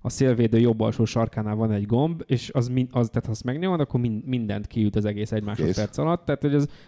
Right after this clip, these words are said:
Speaker 1: ezt ellenőrzik is a, a, a stewardok, ö, vagy, a, vagy az ilyen marsálok a, a futamok előtt, hogy mindenkinek működik-e, mert ne az legyen, hogy kicsúszik, ugye valaki oldalra menteni kell, akkor ott megnyomnak egy gombot. Hát ez a, a garázsba úgy, úgy, hogy ugye fönn, fönnáll a bakon az autó, megy
Speaker 2: Aha.
Speaker 1: ezerrel a motor, pörög minden,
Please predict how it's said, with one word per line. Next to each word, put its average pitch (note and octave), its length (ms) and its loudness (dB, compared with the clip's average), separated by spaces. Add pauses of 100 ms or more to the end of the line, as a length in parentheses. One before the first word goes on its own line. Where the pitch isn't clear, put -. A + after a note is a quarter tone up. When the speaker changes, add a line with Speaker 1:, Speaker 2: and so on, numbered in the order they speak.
Speaker 1:
ezt B2+ 200 -4
ellenőrzik A2+ 500 2
is A#2+ 120 -2
a, A2 280 2
a, A2 260 0
a A#2 60 0
stewardok, G#2+ 600 0
ö, G#2+ 340 2
vagy, G#2+ 140 -2
a, G#2 260 0
vagy A2+ 140 0
az G#2+ 160 2
ilyen G#2+ 140 0
marsálok G#2+ 460 0
a, G#2+ 220 2
a - 40 -4
futamok G#2+ 440 -6
előtt, A2 180 -2
hogy A2 80 -6
mindenkinek G#2 480 -6
működik-e, G#2+ 460 -2
mert A2 160 0
ne A2 80 0
az G#2 120 -2
legyen, A2 260 -2
hogy A2 160 -2 (340)
kicsúszik, A#2+ 440 0
ugye A2+ 140 2
valaki A2+ 340 2
oldalra A2+ 320 2
menteni A2 400 -2
kell, C3 260 -2
akkor C3+ 260 2
ott C3 220 0
megnyomnak A2+ 400 -2
egy G#2+ 100 -4
gombot. G3 400 0 (220)
Hát - 100 -12
ez E3 140 -2
a, F3+ 140 2
a F3+ 100 2
garázsba D#3+ 420 2
úgy, B2+ 200 4
úgy, B2+ 140 2
hogy A#2 120 4
ugye A2+ 120 2
fönn, A2+ 260 0
fönnáll A#2 360 -2
a D#3 60 -6
bakon C3+ 300 -4
az A#2 120 -2
autó, F3 320 0
megy A#2 160 -4
Speaker 2:
Aha. F2 160 2
Speaker 1:
ezerrel G#2 280 -2
a G#2+ 60 -4
motor, A2+ 360 -2
pörög A#2+ 300 -2
minden, E3+ 420 -2